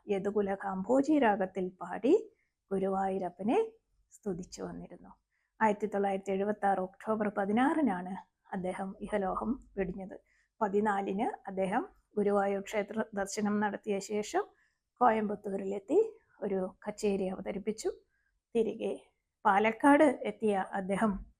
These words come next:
തീർത്തും അവശനായിരുന്നു. പതിനാറാം തീയതി വൈകുന്നേരം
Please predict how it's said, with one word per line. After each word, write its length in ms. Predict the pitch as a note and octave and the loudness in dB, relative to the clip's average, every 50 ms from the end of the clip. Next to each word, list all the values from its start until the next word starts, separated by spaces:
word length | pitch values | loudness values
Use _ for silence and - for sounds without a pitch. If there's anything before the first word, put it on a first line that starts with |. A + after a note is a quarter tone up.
| _ _ _ _ _ _ - | _ _ _ _ _ _ -2
തീർത്തും 420 | G#3 G3+ F#3+ F#3+ F#3+ - G#3+ A3+ C#4+ - - _ _ _ _ _ _ - | 0 0 0 -2 -2 -2 -2 -2 -2 -4 -8 _ _ _ _ _ _ -10
അവശനായിരുന്നു. 720 | G3+ F#3+ F#3+ F#3 - A3 G#3+ G#3+ G3 F3+ F3 F3+ F3+ F3+ G3+ _ _ _ | -10 -8 -8 -6 -4 0 2 2 2 0 0 -6 -10 -12 -16 _ _ _
പതിനാറാം 560 | - - G3+ G3 G3 G3+ G3 G3 G3 G3 G3+ G3+ | -4 -2 0 0 2 0 0 2 2 0 0 0
തീയതി 340 | F#3+ G3+ G3+ F#3 G3 A#3+ D#4 - - - _ _ _ _ _ _ - | -2 -2 -2 -2 0 0 -2 -2 -4 -10 _ _ _ _ _ _ -2
വൈകുന്നേരം 680 | - F#3+ F#3 F3+ F#3 F3+ F#3 G3 G3 G3 G3+ G#3 C4+ G4 | -2 0 0 0 -2 -2 -2 -2 0 0 2 4 2 2